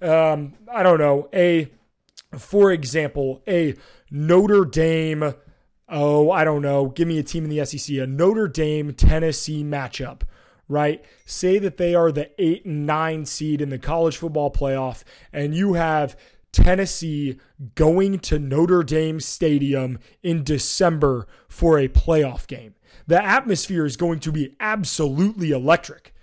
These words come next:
It, it, it's going to be unbeatable. I don't understand why everybody gets, oh, so upset. "College football is changing." Yeah,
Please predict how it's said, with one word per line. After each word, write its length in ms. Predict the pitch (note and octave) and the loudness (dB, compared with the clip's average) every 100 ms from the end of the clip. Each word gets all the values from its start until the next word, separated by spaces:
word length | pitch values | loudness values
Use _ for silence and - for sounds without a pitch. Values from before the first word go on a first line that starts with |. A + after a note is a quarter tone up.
| _ _ | _ _
It, 400 | G#3+ B3 B3+ E3 | -2 -2 -2 -4
it, 40 | D4 | -4
it's 280 | A3+ F#3+ - | -6 -6 -6
going 280 | E3 B3 A#3 | -4 -2 -4
to 100 | G#3+ | -4
be 180 | G3 G3 | -2 0
unbeatable. 680 | F#3+ C#3+ G#3+ C4 - - _ _ - | 0 0 -2 -2 -4 -8 _ _ -4
I 120 | F#3 | 0
don't 180 | F#3 C4+ | 2 0
understand 420 | C4+ G3+ A3+ A3+ | -2 -4 -6 -6
why 140 | G#3+ F3 | -2 -2
everybody 300 | G3 F#3 E3 | 0 -2 -2
gets, 400 | E3 C3+ - - G3 G#3+ | -4 -6 -12 -14 -16 -14
oh, 240 | A#3+ F3+ C3+ | -6 -4 -4
so 280 | - A3+ | -4 -2
upset. 340 | G3+ - G#3+ - - _ | -2 -4 -8 -10 -20 _
"College 340 | - C4+ C4+ - | 2 2 2 -2
football 400 | C4+ - C4+ B3+ | -4 0 0 0
is 160 | A3+ | -2
changing." 640 | - B3 B3+ A3+ G#3+ D3+ C#3+ | 0 2 2 -2 -4 -4 0
Yeah, 340 | F#3+ F3+ | 0 0